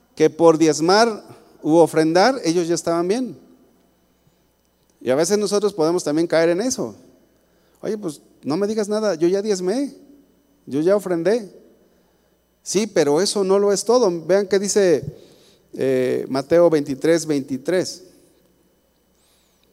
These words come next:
Dice, "Ay de vosotros, escribas y fariseos hipócritas, porque diezmáis la menta y el eneldo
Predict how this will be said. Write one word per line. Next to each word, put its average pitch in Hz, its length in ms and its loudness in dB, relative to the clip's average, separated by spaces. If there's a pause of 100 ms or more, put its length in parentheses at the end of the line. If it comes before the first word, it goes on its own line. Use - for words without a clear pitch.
(320)
Dice, 147 400 -4
"Ay 185 180 4
de 240 100 8
vosotros, 240 600 4
escribas 220 540 0
y 214 60 -4
fariseos 202 540 4
hipócritas, 202 760 -2 (920)
porque 170 380 10
diezmáis 165 760 4 (360)
la 170 220 8
menta 220 680 4
y 139 100 0
el 139 140 4
eneldo 185 720 4